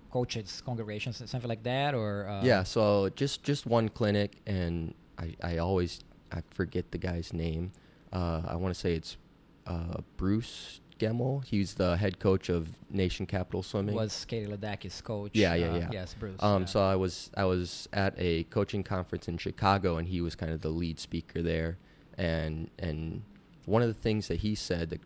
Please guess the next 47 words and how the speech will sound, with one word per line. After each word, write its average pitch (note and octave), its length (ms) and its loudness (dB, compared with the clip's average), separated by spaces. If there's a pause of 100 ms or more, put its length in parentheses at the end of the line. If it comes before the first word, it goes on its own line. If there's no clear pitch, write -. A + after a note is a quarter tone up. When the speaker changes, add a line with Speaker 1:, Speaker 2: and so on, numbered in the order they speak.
Speaker 2:
really F2+ 240 2
kinda - 180 -4
stuck - 300 -4
with F2+ 160 -6
me F2+ 160 2
and, E2 240 -2
and E2+ 160 -6
kinda F2 240 -2
probably E2+ 460 -2
started F2+ 480 2
my E2 100 -2
transition E2 720 -4
from E2 360 -4 (640)
the, D#2+ 440 2
like F2 260 -2
I D#2 80 -2
was D#2+ 120 -2
talking F2 260 0
about D#2+ 160 0
earlier, E2+ 340 2
the D#2+ 140 -2
aerobic E2 480 0
focus E2+ 500 -2
and, D#2+ 460 -6
and D#2+ 240 -4
trying D#2+ 240 -4
to - 80 -10
get E2 240 -2
swimmers E2+ 380 -4
to G2 80 -8
be E2 140 -4
as - 320 -8 (220)
as E2 120 -6
fast E2+ 300 0
as F2 120 -4
I F2 140 2
can D#2+ 200 -2
make E2 200 -4
them E2+ 160 0
until E2 280 2
they E2 360 2
move E2+ 220 0
on E2 160 0
to - 60 -16
being D#2+ 180 -4
pre-seniors E2 640 -4
is, E2 240 -8